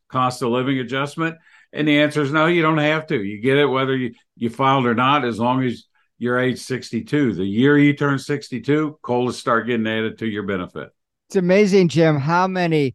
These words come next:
Speaker 2: advisors ask us that question, even those advisors that we've educated. You know, another question I'm getting from our advisors, Jim, about the cola is somebody wants to begin their benefits, let's say October or November this year.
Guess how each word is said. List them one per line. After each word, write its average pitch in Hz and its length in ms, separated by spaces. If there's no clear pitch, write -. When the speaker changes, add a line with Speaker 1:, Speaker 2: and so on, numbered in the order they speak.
Speaker 2:
advisors 156 960
ask 165 320
us 156 140
that 160 240
question, 185 500
even 196 240
those 202 220
advisors 180 480
that 170 160
we've 190 220
educated. 170 680
You 208 160
know, 262 100
another 175 480
question 190 440
I'm 175 100
getting 160 400
from 151 180
our 151 120
advisors, 147 600
Jim, 143 460
about 151 440
the 143 80
cola 147 500
is 127 500
somebody 196 460
wants 165 360
to 143 60
begin 143 360
their 143 100
benefits, 135 540
let's 135 220
say 131 180
October 139 560
or 127 160
November 123 520
this 120 340
year. 90 180